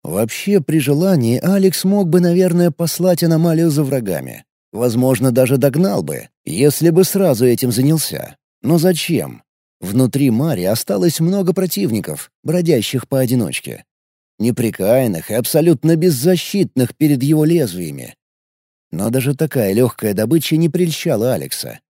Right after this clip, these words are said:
И дело было не в усталости от убийств. Нет, он не чурался грязной работы и мог продолжать перемалывать армию Сувры столько, сколько потребуется, лишь бы облегчить участь землян.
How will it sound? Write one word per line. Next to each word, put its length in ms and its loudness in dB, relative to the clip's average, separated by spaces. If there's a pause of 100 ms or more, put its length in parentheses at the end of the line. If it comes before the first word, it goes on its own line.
(220)
И 160 2
дело 360 4
было 240 4
не 140 4
в 60 4
усталости 580 0
от 160 0
убийств. 580 -2 (360)
Нет, 560 -2
он 160 2
не 140 2
чурался 540 0
грязной 400 2
работы 460 -2
и 140 0
мог 240 2
продолжать 640 2
перемалывать 640 2
армию 340 2
Сувры 420 0
столько, 680 -6
сколько 380 -4
потребуется, 800 -4 (140)
лишь 260 0
бы 160 2
облегчить 640 0
участь 380 0
землян. 540 -4